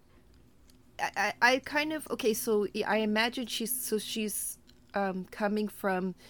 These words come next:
and I guess we'll hear about this later, but she's coming from the suburbs.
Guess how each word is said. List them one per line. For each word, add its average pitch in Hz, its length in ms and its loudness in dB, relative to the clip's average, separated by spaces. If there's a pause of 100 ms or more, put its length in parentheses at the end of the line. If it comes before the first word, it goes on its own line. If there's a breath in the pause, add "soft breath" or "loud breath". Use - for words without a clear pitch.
(220 soft breath)
and 185 360 0 (540)
I 185 100 0
guess 190 300 2
we'll 185 420 2
hear 208 220 2
about 175 280 0
this 175 160 -6
later, 165 160 0
but - 120 -10
she's - 240 -6
coming 254 340 -4
from 196 460 0
the 185 120 -4
suburbs. - 720 -6